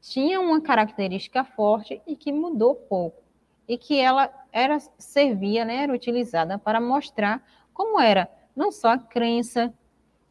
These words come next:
mas também toda a estrutura social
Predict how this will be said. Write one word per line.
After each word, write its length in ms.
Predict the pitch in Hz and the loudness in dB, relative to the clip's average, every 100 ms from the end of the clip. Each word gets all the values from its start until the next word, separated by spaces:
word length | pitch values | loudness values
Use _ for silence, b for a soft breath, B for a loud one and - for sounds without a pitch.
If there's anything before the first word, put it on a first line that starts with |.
| - | -10
mas 200 | 214 269 | -4 -2
também 380 | - 294 240 254 | 2 2 2 0
toda 360 | - 302 392 415 | 2 4 6 4
a 60 | |
estrutura 520 | 381 - 320 - 233 | 2 -2 -4 0 0
social 880 | 247 240 240 - 262 214 185 214 | 2 0 -2 -6 2 4 6 4